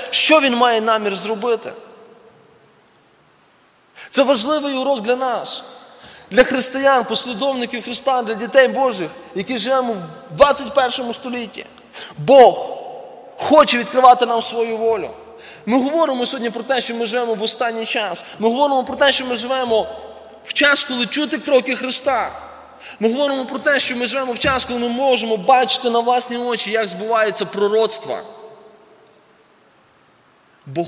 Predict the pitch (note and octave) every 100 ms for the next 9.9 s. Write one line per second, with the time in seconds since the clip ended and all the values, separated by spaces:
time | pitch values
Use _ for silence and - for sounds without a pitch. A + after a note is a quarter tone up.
0 | - A#3+ G3+ - G#2+ - - C#3+ - E3+
1 | D#3 C#3+ - - D3 D#3 D3+ - D#3 D3+
2 | C#3 D3 C3 - - D#3 C#3 C3+ C3 A#2+
3 | F3 D3+ - - - C#3+ C3+ A#2+ - C#3
4 | A#2 C#3 - - - - _ _ _ _
5 | _ _ _ _ - - C4+ A#3+ G#3 G#3
6 | B3 A3+ F3 F#3+ F3 F3+ F#3+ G3+ F#3+ G#3
7 | G3 F#3 F3 - G3 D#3 - - - -
8 | - - _ _ _ _ _ _ _ _
9 | _ - A3+ A#3 A3 G3 B3+ G#3 D3+